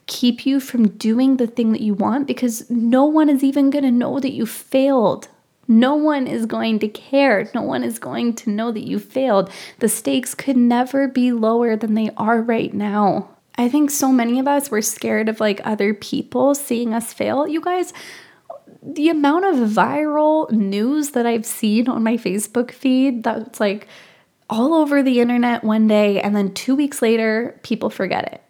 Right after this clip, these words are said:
Like, the amount of people we've seen canceled, the amount of, you know, whatever else, like, people move on. And honestly, people forget. People do not care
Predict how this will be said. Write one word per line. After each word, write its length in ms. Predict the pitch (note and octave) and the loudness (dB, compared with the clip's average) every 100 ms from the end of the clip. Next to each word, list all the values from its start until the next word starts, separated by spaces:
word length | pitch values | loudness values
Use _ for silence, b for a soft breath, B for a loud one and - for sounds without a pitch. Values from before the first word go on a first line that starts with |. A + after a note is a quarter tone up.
| - | -8
Like, 440 | A3+ B3 A3+ - B B B - | -2 -2 -4 -14 B B B -4
the 160 | A#3 | 2
amount 320 | D4 D4+ D4 D4+ | 4 4 2 0
of 100 | C4+ | -2
people 380 | - D4+ B3+ | -4 0 2
we've 180 | G3+ G#3+ | 2 -2
seen 280 | - A3+ G3+ | -2 -2 -2
canceled, 640 | - F#3 F3+ - G#2 F3+ | -2 -4 -4 -6 -6 -4
the 120 | B3 | 0
amount 320 | C4 C4+ C#4 C#4 | 2 2 2 2
of, 240 | C#4 A#3+ B3+ | 0 -2 0
you 100 | C4+ | 0
know, 120 | B3+ | 0
whatever 760 | A3+ B3 C#4 - C4+ C#4 C#4 - | -2 -2 -2 -2 0 0 -2 -4
else, 360 | G#3 A3 G#3 - | -2 -2 -4 -4
like, 280 | A#3 A3 B B B B _ _ _ _ - A#3+ | -4 -4 B B B B _ _ _ _ -14 -4
people 360 | C#4 C#4+ E4+ | 0 2 4
move 400 | D4+ A#3 C4+ D4 | 6 6 6 2
on. 480 | B3 B3+ B3+ - A3 - - | 0 0 0 -2 -6 -12 -4
And 100 | A#3+ | -2
honestly, 420 | A#3+ B3+ C#4+ C#4+ | 0 2 2 0
people 480 | C4+ - C4+ C4 C4 | -4 -4 -4 2 2
forget. 880 | B3+ - A#3 A3 G#3+ G#3+ - - - _ - | 0 -4 -4 -4 -4 -4 -8 -14 -16 _ -8
People 380 | - C4 D4 C4+ | -2 0 2 0
do 520 | A3 - C4+ D4 D#4 | -2 0 0 2 -2
not 520 | B3+ A#3+ A#3+ B3 - - | -2 0 0 -2 -8 -14
care 460 | - A3 A3 A3+ | -4 -2 -2 -4